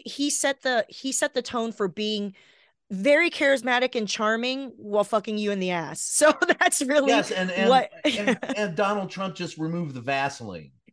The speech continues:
Speaker 1: Exactly. No, I would s-, I would agree with that. I feel like Donald Trump really made, uh, people who consider themsel-, themselves progressives or liberals very upset because he didn't play by the sort of etiquette and decorum.
Speaker 2: I think
Speaker 1: Uh,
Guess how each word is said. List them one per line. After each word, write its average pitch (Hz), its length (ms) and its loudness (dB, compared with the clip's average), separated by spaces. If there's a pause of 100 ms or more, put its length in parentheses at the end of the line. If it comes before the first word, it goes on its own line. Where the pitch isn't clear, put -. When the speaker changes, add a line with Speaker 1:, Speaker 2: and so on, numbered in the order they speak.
Speaker 1:
Exactly. 247 840 2
No, 233 140 2
I 247 160 4
would 254 140 4
s-, - 140 -2
I 233 120 4
would 262 160 6
agree 226 240 0
with 208 140 0
that. 165 180 -6
I 202 60 0
feel 240 180 2
like 226 100 0
Donald 285 300 0
Trump 240 320 -2 (280)
really 269 520 4
made, 233 640 2
uh, 202 320 0 (640)
people 254 260 0
who 220 120 -4
consider 208 340 0
themsel-, 190 480 -4
themselves 196 380 -2
progressives 190 500 -4
or 185 100 0
liberals 180 560 0 (220)
very 220 340 4
upset 185 440 -4
because 180 400 -4 (180)
he 226 140 -4
didn't 202 240 2
play 196 340 0
by 175 220 0
the 160 100 -2
sort 165 220 -4
of 156 180 -6
etiquette 170 420 -4
and 151 120 -6
decorum. 151 580 -12 (420)
Speaker 2:
I 170 140 2
think 160 140 2
Speaker 1:
Uh, - 20 -8